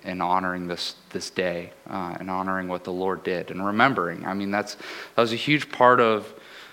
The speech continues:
of the culture of the Hebrews and of the early Christians, and it should be a huge part of who we are, is remembering things.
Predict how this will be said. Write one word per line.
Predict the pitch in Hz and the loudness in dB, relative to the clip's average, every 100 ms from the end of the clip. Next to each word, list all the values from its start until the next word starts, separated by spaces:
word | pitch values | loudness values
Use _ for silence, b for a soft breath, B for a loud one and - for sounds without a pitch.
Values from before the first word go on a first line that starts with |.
| B | B
of | - 107 107 104 101 | 2 4 4 2 -4
the | 101 98 | -2 -2
culture | 98 - 120 117 - 113 110 | -2 2 2 2 2 4 4
of | 107 101 98 | 4 2 0
the | 92 | -4
Hebrews | - 160 131 131 131 127 127 - | -2 -2 2 4 6 4 2 0
and | - 107 107 104 | -2 -2 -2 0
of | 98 | 0
the | 98 | 0
early | 90 113 113 | 2 2 2
Christians, | - 120 113 - 110 107 - | 0 0 0 -2 -2 -4 -4
and | 101 | -4
it | 95 | -4
should | - - - - 123 | -6 -8 -4 -2 -2
be | 117 110 | 0 2
a | 104 98 | 2 2
huge | - 113 104 | 0 -4 -4
part | - 110 | 2 2
of | 101 92 | 2 -2
who | - 110 | -4 -2
we | 101 110 | 0 2
are, | 98 90 | 2 2
is | 85 | -2
remembering | 92 92 98 104 95 85 85 | -4 -4 -2 -2 -2 -4 -8
things. | - - - - - | -12 -12 -14 -16 -18